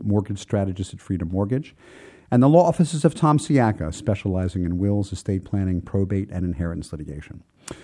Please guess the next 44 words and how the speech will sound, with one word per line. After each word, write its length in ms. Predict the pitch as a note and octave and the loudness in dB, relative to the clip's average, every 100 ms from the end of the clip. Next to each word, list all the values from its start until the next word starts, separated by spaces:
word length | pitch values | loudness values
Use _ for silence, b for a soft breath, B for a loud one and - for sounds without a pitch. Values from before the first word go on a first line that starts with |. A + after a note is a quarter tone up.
| B - | B 4
One 160 | A#3 | 8
more 120 | A#3+ | 8
thing 220 | A#3 A#3+ G3+ | 8 6 4
before 260 | F3 G3+ | 6 6
we 100 | F#3 | 6
sign 260 | - E3 D#3 | 6 6 6
off. 360 | C#3 F#2 - | 6 4 0
I 180 | - G#2 | -4 2
am 180 | B2+ D#3+ | 6 6
Jeff 220 | D#3+ D3 | 6 4
Goodman, 400 | - E3+ B2+ F2 | 4 4 4 2
a 60 | E2 | 0
real 200 | G2 G2+ | 0 0
estate 240 | G2 G#2 | 0 0
agent 260 | G2 G2 G2+ | 0 2 2
at 160 | G2 | 2
Halstead 420 | - G#2 - G#2 F#2+ | 2 0 0 -2 0
in 140 | F#2 | 0
New 60 | F2+ | 2
York. 460 | F#2 F2+ - - b b b b | 0 -2 -4 -14 b b b b
And 120 | F#2+ | -2
whether 160 | F#2 E2+ | -2 -2
you're 120 | E2+ | -4
selling, 460 | - C#3 C#3 C#3+ B2 | 0 4 4 4 4
buying, 340 | G#2+ G#2+ G2 | 4 4 2
leasing, 360 | F#2 F2+ - E2 | 0 -2 -4 -2
or 60 | |
renting, 460 | F#2+ D3 E3 D3+ D3 b b b | 2 2 2 2 0 b b b
my 100 | - | -6
team 240 | - - A3 | -2 2 4
and 100 | F#3+ | 6
I 120 | D#3+ | 6
provide 340 | C#3 A#2+ G#2+ | 4 4 2
the 60 | G2 | 2
best 280 | - E3+ - | 2 2 2
service 360 | D3+ C#3 C3 | 2 2 2
and 80 | A#2 | 2
expertise 580 | A2 - G#2 F#2+ G#2 - | 0 0 -2 0 -2 0
in 100 | F#2 | 0
New 80 | F#2 | 2
York 140 | F#2 | 0
City 220 | - E2+ | -2 -6
real 200 | D#2+ D#2+ | -6 -6
estate. 280 | D#2 - C#2+ | -8 -10 -14